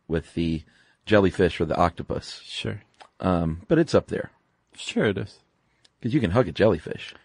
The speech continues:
Speaker 2: You know, I think
Speaker 1: And an octopus. That's a great hug.
Speaker 2: <laughs> Yeah.
Speaker 1: It's eight times as
Speaker 2: Yeah,
Speaker 1: good
Speaker 2: they
Speaker 1: as
Speaker 2: won't let go.
Speaker 1: <laughs> Or I guess four times as good. All right, so the polar bear,
Speaker 2: Two,
Speaker 1: uh,
Speaker 2: two times as good.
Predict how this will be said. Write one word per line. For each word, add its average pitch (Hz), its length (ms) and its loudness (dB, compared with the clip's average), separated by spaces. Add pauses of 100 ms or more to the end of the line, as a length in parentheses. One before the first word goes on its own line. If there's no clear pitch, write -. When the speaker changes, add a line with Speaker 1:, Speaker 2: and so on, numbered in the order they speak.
(200)
Speaker 2:
You 180 120 4
know, 254 120 8
I 196 80 6
think 214 160 4
Speaker 1:
And 135 120 8
an 90 100 4
octopus. - 380 0
That's - 180 0
a 80 40 -6
great 101 280 2
hug. 71 300 -6 (260)
Speaker 2:
<laughs> - 260 -16 (380)
Yeah. 143 380 8
Speaker 1:
It's - 80 4
eight 107 200 6
times 135 300 6
as 117 100 4
Speaker 2:
Yeah, 120 160 6
Speaker 1:
good 113 80 12
Speaker 2:
they 131 80 10
Speaker 1:
as 135 60 8
Speaker 2:
won't 135 220 6
let 123 160 6
go. 127 360 8 (120)
Speaker 1:
<laughs> - 140 -20
Or - 60 0
I 185 40 4
guess 165 140 4
four 113 220 10
times 87 300 0
as 85 100 -8
good. - 240 -6 (1200)
All 165 80 12
right, 107 220 10
so 131 160 10
the 123 80 4
polar 165 280 10
bear, 110 420 10
Speaker 2:
Two, - 60 4
Speaker 1:
uh, 104 340 10
Speaker 2:
two 226 120 4
times 110 300 0
as 92 120 -10
good. - 280 -10